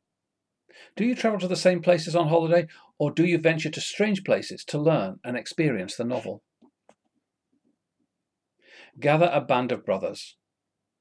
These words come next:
We cannot be sure exactly which of the great ideas in mathematics came from Pythagoras himself, and which from his school of acolytes. But, just like Edison,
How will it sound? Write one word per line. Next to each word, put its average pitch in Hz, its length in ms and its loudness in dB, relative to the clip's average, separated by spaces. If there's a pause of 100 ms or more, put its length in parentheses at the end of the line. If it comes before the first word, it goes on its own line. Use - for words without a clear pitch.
(320)
We 175 80 -2
cannot 254 260 0
be 202 60 0
sure 180 300 4
exactly 143 480 0
which 156 180 -2
of 156 80 -6
the 127 80 -8
great 139 300 2
ideas 120 400 0
in 110 100 -4
mathematics 120 540 -6
came 147 260 0
from 113 200 -6
Pythagoras 123 520 -4
himself, 131 560 -4 (920)
and 135 160 0
which 180 200 2
from 135 140 -4
his 135 180 -4
school 147 300 0
of 127 80 0
acolytes. 107 840 -6 (680)
But, - 380 2 (560)
just 165 240 2
like 180 220 -2
Edison, - 540 -2